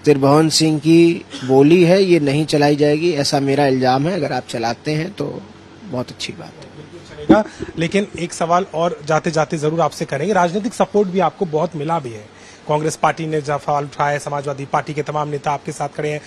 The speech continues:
Speaker 2: असदुद्दीन साहब ने तो पीछे सरकार को ही खड़ा कर दिया। इसको आप कैसे देख रहे हैं? जो तमाम नेता हैं,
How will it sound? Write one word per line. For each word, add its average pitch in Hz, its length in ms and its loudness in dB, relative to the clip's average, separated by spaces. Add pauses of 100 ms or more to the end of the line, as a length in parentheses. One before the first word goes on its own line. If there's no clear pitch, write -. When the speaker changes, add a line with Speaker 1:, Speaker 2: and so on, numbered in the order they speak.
(240)
Speaker 2:
असदुद्दीन 160 340 -4
साहब 151 240 -2
ने 156 80 -4
तो 156 300 -6
पीछे 156 160 -2
सरकार 160 400 0
को 170 120 -2
ही 165 60 -2
खड़ा 147 240 0
कर 143 180 -4
दिया। 151 300 -2 (380)
इसको 220 260 -2
आप 226 160 4
कैसे 208 240 -2
देख 143 220 -6
रहे 143 120 -4
हैं? 160 140 -4
जो 165 360 -4 (160)
तमाम 165 260 -2
नेता 156 360 -2
हैं, 170 200 -2